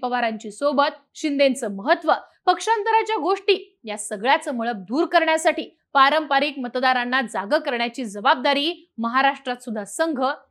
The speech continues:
हेरताना दिसतोय. हरियाणामध्ये शेतकरी आंदोलन मोठं होतं, तरी सुद्धा भाजपने यश मिळवलं, कारण भाजपच्या मतदारांनी शंभर टक्के मतदान केलंय.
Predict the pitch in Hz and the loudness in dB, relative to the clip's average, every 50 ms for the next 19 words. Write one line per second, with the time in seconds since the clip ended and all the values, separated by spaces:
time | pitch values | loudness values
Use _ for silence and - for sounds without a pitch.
0 | _ _ - 285 277 - - 262 233 208 190 185 202 190 - - 220 214 - - | _ _ 0 0 0 0 0 -4 -4 -4 -8 -12 -14 -14 -12 -10 -8 -8 -8 -8
1 | - - - - 349 381 415 440 453 453 440 427 427 415 466 440 440 381 349 254 | -12 -6 0 2 4 4 4 4 2 2 2 2 2 2 0 0 -2 -2 -4 -4
2 | - - 403 415 415 370 339 311 285 339 349 359 330 285 269 262 254 262 285 285 | -2 -2 0 2 2 2 0 0 0 0 0 0 0 0 0 0 0 0 -2 -2
3 | 269 - - 220 - - _ _ _ _ - 254 254 285 269 277 226 262 269 269 | -2 0 -2 -2 -4 -6 _ _ _ _ -2 -2 -2 -2 -2 -4 0 0 0 0
4 | 214 226 226 208 240 240 240 254 247 247 226 202 202 247 370 403 - 349 330 302 | 0 -2 -4 -4 -4 -4 -4 -4 -6 -6 -6 -4 -2 -2 -2 -2 -2 -2 -2 0
5 | 277 262 247 269 359 370 - - _ - 370 403 403 320 294 285 294 294 339 370 | 2 4 4 4 4 2 -2 -8 _ 2 2 2 2 2 2 2 2 2 0 -2
6 | 370 - 403 415 339 285 269 302 294 285 302 285 269 269 311 330 320 - 254 233 | -4 -4 -4 -4 -4 -4 -4 -4 -2 -2 0 -2 -2 -4 -6 -6 -6 -6 -6 -6
7 | 214 247 294 262 277 247 - 285 294 277 240 262 262 269 302 311 302 302 320 285 | -4 -6 -6 -6 -6 -8 -8 -8 -6 -6 -6 -4 -2 0 0 0 0 0 0 0
8 | - | -2